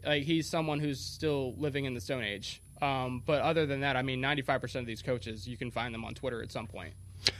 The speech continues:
Speaker 2: guess it's been around longer than Instagram, too. It's probably just kind of
Speaker 1: That
Speaker 2: an
Speaker 1: is
Speaker 2: early
Speaker 1: true.
Speaker 2: adoption. They probably all got on pretty immediately once they saw just the power of it and the connectivity of it. And it's, I guess it's a little bit better than Facebook in the sense that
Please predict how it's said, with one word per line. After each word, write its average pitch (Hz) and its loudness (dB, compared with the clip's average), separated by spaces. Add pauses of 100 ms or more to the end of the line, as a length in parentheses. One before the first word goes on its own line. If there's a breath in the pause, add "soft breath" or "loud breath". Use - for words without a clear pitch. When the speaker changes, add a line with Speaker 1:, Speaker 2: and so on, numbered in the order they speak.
Speaker 2:
guess 139 12
it's 160 12
been 170 12
around 110 12
longer 92 12
than 87 12
Instagram, 85 12
too. 92 12
It's 82 12
probably 95 12
just 87 12
kind 98 12
of 87 12
Speaker 1:
That 90 12
Speaker 2:
an 87 12
Speaker 1:
is 90 8
Speaker 2:
early 95 12
Speaker 1:
true. 90 12
Speaker 2:
adoption. 87 12
They 85 12
probably 90 12
all 82 12 (120)
got 90 12
on 85 12
pretty 92 12
immediately 82 12
once 80 10
they 82 10
saw 82 12
just 82 4
the 90 8
power 82 12
of 80 12
it 82 12
and 80 12
the 80 8 (160)
connectivity 82 10
of 78 10
it. 80 8
And 85 8
it's, - 2 (440 soft breath)
I 101 12
guess 95 12
it's 92 12
a 104 12
little 90 12
bit 85 12
better 87 12
than 80 12
Facebook 85 10
in 82 10
the 82 10
sense 80 8
that 82 12